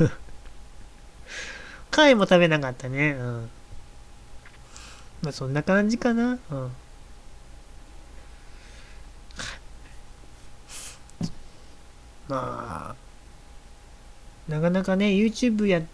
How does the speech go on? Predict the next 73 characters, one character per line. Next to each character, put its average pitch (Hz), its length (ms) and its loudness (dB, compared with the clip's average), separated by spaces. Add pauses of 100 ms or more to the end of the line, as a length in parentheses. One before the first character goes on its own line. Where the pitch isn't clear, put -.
YouTuber 202 720 6
だ 156 120 6
っ 147 80 2
た - 80 -16
時、 147 260 -2
ま 143 100 4
あ、 - 40 6
今 185 140 8
も 160 80 10
YouTube 156 460 8
は 131 180 4
ね、 123 160 0
投 151 200 4
稿 180 140 2
は 151 120 2
し - 60 2
て 196 120 4
る 214 80 4
ん 214 40 4
で 180 100 2
す - 80 -2
け 131 120 -4
ど、 147 220 4
あ 135 60 -4
の、 139 80 -2
商 269 220 8
品 311 180 8
紹 320 260 8
介 175 280 10
や 156 100 6
っ - 20 2
て 170 140 6
た - 80 -4
時 - 280 -6
は、 151 200 4 (300)
コ 226 120 6
ン 240 60 6
ビ 247 80 8
ニ 240 60 6
で 240 80 6
買 240 120 10
っ - 20 6
て 233 140 2
き 240 100 4
て 196 140 6
レ 196 140 8
ビ 202 120 6
ュ - 20 6
ー - 20 -4
と 175 80 -4
か 151 100 4
し - 80 0
て 190 60 -2
た 185 80 2
ん 160 40 0
で 139 80 0
す - 80 -8
け 139 100 -4
ど、 135 320 2 (840)
ま 143 640 2
あ、 143 40 -16 (880)
そ - 220 -8
ん 127 120 -8
な 123 120 -4
に 143 160 0
ね 180 160 4
っ 196 40 -2 (220)
て - 80 -2
い - 40 6 (1600)
う。 131 40 -4
<laughs> - 0 -
う - 20 0
ん。 117 340 -2